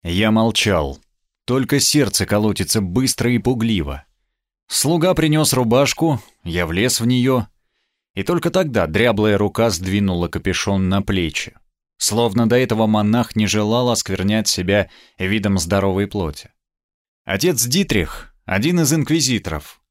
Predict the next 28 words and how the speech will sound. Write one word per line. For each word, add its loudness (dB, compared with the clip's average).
за 0
это 0
время 2
не 4
то 2
постарел 0
еще, 0
не -2
то 0
изнуряет 2
себя 2
аскезой. -2
Морщины 0
на 2
худом 0
лице 0
стали 0
резче, -2
сутулится, -2
даже 0
сидя. -2
Седые 2
волосы 2
неопрятными 2
космами 0
лежат 0
на -2
плечах. -6